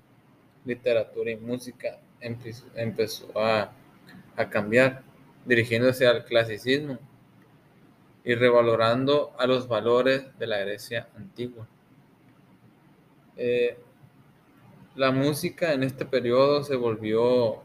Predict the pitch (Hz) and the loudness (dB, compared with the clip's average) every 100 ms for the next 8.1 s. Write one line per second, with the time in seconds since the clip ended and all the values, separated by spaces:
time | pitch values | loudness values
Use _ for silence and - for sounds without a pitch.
0 | - 120 113 104 - 123 135 131 110 - | -12 -8 -6 -6 -4 -2 -4 -6 -10 -10
1 | 110 110 107 101 101 104 120 117 - _ | -12 -14 -14 -12 -10 -10 -12 -12 -18 _
2 | _ _ _ _ - _ - 117 123 123 | _ _ _ _ -20 _ 0 2 2 0
3 | 120 123 113 107 127 131 127 123 - - | 0 0 0 2 4 4 2 0 -8 -8
4 | 120 117 135 135 117 117 117 123 131 131 | -6 -4 -2 -2 -2 -2 0 2 2 0
5 | 131 - _ _ _ - - 120 131 139 | -6 -16 _ _ _ -16 -4 0 0 0
6 | 131 117 113 123 131 127 117 - 110 - | 2 2 2 0 0 -6 -4 -2 -2 0
7 | 123 113 113 113 123 113 120 123 113 117 | -4 -6 -8 -4 -2 0 -4 -4 -10 -10